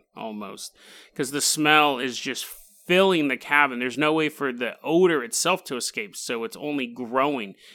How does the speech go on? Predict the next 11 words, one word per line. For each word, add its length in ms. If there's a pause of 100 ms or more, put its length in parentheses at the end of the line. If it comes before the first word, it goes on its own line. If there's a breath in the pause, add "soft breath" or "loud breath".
(100 loud breath)
as 160
more 360
and 100
more 160
flesh 480
is 100
rotting 460
off 240
of 140
this 200
guy. 400